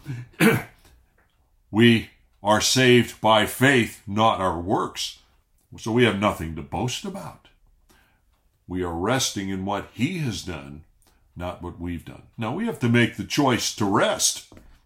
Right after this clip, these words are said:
He won't make that choice on our behalf. But what we're resting in isn't anything we've done.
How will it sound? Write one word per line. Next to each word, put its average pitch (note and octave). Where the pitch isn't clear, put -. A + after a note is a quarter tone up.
He -
won't D3
make A2
that F#2+
choice F#2+
on F2
our E2+
behalf. F#2
But A#2
what C#3
we're A#2+
resting D#3
in B2
isn't C3
anything A#2+
we've A2+
done. D#3+